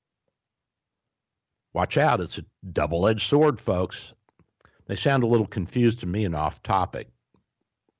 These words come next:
with a lack of understanding of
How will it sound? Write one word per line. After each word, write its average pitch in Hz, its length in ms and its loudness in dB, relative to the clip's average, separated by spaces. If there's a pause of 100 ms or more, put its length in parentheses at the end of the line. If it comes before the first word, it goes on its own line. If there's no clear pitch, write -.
(1200)
with 101 200 -2
a 95 40 0
lack 95 300 0
of 90 100 -4
understanding 90 720 0
of 73 240 -8